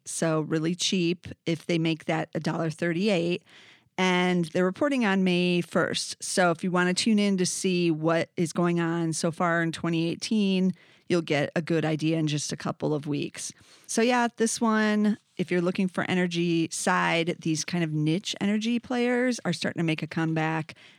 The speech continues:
and a lot of them are still cheap. Our third stock is, uh, one that's had a little bit more troubles, <laughs> similar to Lannett,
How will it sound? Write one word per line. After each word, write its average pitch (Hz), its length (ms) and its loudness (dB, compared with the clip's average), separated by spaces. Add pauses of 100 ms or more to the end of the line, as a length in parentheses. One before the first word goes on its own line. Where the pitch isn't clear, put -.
(120)
and 147 340 0
a - 60 -4
lot 160 200 0
of 156 100 -2
them 151 160 0
are 151 100 0
still - 260 -4
cheap. - 340 -6 (680)
Our 208 180 2
third 403 540 0 (200)
stock 165 720 0 (160)
is, 165 720 0
uh, 165 220 0
one 190 420 2
that's - 460 -2
had 202 260 0
a 196 60 2
little 202 220 2
bit 190 160 0
more 165 260 2 (100)
troubles, 165 680 0
<laughs> - 20 -20
similar 254 400 2
to 240 100 2
Lannett, 180 560 2